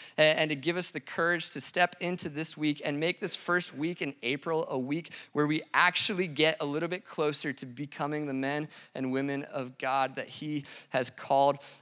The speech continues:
us to be. So our verse, um, for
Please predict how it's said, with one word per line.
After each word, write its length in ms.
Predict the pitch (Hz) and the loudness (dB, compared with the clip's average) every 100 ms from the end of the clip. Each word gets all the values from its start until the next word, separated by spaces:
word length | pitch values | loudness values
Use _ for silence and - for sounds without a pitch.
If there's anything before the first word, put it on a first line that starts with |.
| - | 2
us 340 | 139 135 - - | 6 6 2 -4
to 160 | - | -6
be. 320 | 120 127 127 | -2 0 0
So 280 | 120 - 143 | 0 2 4
our 180 | 139 139 | 6 4
verse, 500 | 135 160 165 - - - - | 2 2 4 0 -4 -8 2
um, 320 | 156 143 139 143 | 8 8 6 0
for 420 | - 170 175 | 0 8 8